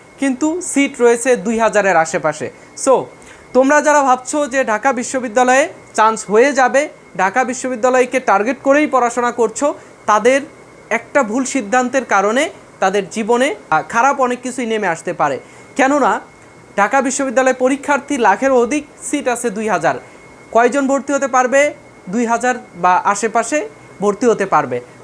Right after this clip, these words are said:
So, তোমরা যারা এই যে আটানব্বই হাজার শিক্ষার্থী, ধরলাম এক লক্ষ আবেদন পড়েছে,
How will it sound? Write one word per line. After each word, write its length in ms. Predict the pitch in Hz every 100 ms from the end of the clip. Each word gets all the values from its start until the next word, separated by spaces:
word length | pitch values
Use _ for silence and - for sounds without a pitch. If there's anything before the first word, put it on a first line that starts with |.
| -
So, 180 | 247 170 - - -
তোমরা 260 | 240 254 277
যারা 380 | 269 269 277 277 -
এই 160 | 214 240
যে 280 | 220 277 254 -
আটানব্বই 640 | 220 226 277 277 233 269
হাজার 280 | 233 220 254
শিক্ষার্থী, 640 | 254 254 247 233 - 160 147 - - 175
ধরলাম 340 | 190 233 254 240
এক 160 | 202 202
লক্ষ 340 | 240 233 - 277 294 - - -
আবেদন 380 | 202 226 240 214
পড়েছে, 380 | 185 160 160